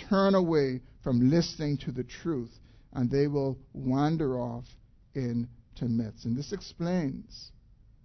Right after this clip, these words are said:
why so many sit under false teachers. Again, the context is very clear. This is the visible church among those who profess to be followers of Christ.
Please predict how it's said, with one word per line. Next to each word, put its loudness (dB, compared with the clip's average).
why -2
so -6
many 2
sit -4
under 0
false -6
teachers. -8
Again, 0
the 0
context 0
is -12
very 2
clear. 2
This -4
is -8
the 0
visible 0
church -6
among 4
those 4
who -4
profess -2
to -4
be -2
followers 0
of -12
Christ. -4